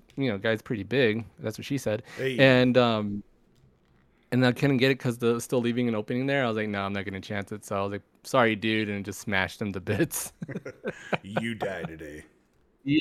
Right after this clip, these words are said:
Speaker 1: did. Yeah, I usually, like, you know, uh, the only bugs I try not to kill, I mean, the, the ones I do kill, like,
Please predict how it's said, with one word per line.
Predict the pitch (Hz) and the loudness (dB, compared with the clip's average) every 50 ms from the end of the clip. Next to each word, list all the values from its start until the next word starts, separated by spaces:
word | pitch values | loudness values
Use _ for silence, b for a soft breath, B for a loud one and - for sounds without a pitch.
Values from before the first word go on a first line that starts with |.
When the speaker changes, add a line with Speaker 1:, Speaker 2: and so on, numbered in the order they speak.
| - 139 135 | 0 2 6
Speaker 1:
did. | 139 135 131 127 127 131 139 139 120 - | 10 12 12 12 12 10 8 6 2 -2
Yeah, | 175 165 170 170 147 | 0 2 2 4 4
I | 151 | 4
usually, | 160 180 185 202 247 269 302 302 285 214 | 4 4 4 4 4 4 4 6 8 8
like, | 156 147 - - | 8 8 6 4
you | 160 147 | 2 4
know, | 139 131 127 127 123 120 120 120 - | 6 6 6 6 6 4 2 0 -2
uh, | - 135 123 120 127 | 0 0 0 2 2
the | 139 160 | 2 2
only | 196 247 262 175 | 4 4 4 2
bugs | 127 - 139 139 151 143 | 2 4 6 6 6 6
I | 135 120 | 4 4
try | - 156 147 | 4 4 2
not | 135 113 113 113 - | 4 2 0 0 -2
to | - 135 | -6 -6
kill, | - - 143 135 135 139 147 160 160 _ _ _ _ _ _ - | -2 0 0 2 2 2 0 -4 -8 _ _ _ _ _ _ 4
I | 139 | 6
mean, | 147 147 139 131 | 6 6 6 4
the, | 127 131 131 127 | 4 2 2 2
the | 123 143 | 2 2
ones | 151 143 | 4 4
I | 139 123 | 4 4
do | 113 117 120 127 | 4 4 0 0
kill, | 127 - 139 131 131 123 | 0 2 2 4 4 4
like, | 110 107 - | 2 0 -2